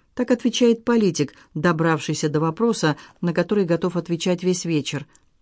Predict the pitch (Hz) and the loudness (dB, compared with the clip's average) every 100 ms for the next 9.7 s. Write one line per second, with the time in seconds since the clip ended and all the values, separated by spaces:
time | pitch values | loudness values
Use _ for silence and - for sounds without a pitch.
0 | _ _ _ _ - 156 139 - - - | _ _ _ _ -6 -4 -4 -8 -8 -6
1 | 190 214 208 185 196 185 190 202 220 - | -2 -4 -4 -4 -2 -4 -6 -6 -6 -4
2 | 151 135 - _ _ _ _ _ _ _ | -4 -6 -10 _ _ _ _ _ _ _
3 | _ 156 - 190 185 240 165 165 143 143 | _ -12 -4 -4 2 0 2 0 0 0
4 | 175 156 165 156 156 151 - 147 143 156 | -2 -2 -2 0 0 0 -2 -2 -2 -2
5 | 190 - 156 147 143 143 139 185 180 160 | -4 -2 -2 -2 -2 -2 -2 -2 -2 -8
6 | - _ _ _ _ _ 175 214 220 190 | -12 _ _ _ _ _ 0 4 4 2
7 | 214 202 214 208 - 151 143 135 - - | 2 2 0 0 -2 0 -2 -4 -10 -20
8 | _ _ _ 147 160 185 190 185 247 220 | _ _ _ -6 0 2 2 2 0 2
9 | 156 139 143 156 156 170 170 | 0 -2 -2 0 2 4 2